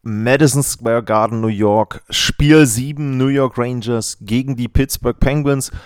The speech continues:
Und auch die Vorzeichen davor waren wirklich gut. Sidney Crosby war ja ausgefallen seit dem Check in Spiel fünf.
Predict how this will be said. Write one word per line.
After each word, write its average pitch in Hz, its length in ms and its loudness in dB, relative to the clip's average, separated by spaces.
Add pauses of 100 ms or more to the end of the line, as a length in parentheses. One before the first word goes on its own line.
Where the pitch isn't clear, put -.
(140)
Und 120 140 -2
auch 113 120 4
die 151 120 -4
Vorzeichen 139 760 0
davor 120 640 2
waren 113 300 2
wirklich 127 420 0
gut. 165 420 0
Sidney 135 300 -6
Crosby 123 480 -2
war 110 140 2
ja 101 100 0
ausgefallen 110 880 -2
seit - 280 -4
dem 110 140 -6
Check 120 300 -2
in 110 80 -8
Spiel 127 260 -4
fünf. 156 460 2